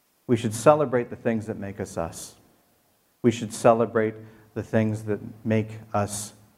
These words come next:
unique, the things that make us stand out,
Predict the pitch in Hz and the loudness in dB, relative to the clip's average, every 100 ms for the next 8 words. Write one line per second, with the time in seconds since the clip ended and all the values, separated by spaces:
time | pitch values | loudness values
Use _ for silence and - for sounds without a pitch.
0 | _ _ _ _ _ _ _ 113 104 123 | _ _ _ _ _ _ _ -2 2 4
1 | 139 - - - _ _ _ _ _ 107 | 2 0 -16 -20 _ _ _ _ _ -10
2 | - 110 101 107 104 107 107 107 104 - | 0 0 2 -4 0 -2 2 0 0 -12
3 | - - _ _ - - - 127 127 127 | -18 -20 _ _ -14 -6 0 0 2 0
4 | 160 196 | 0 -4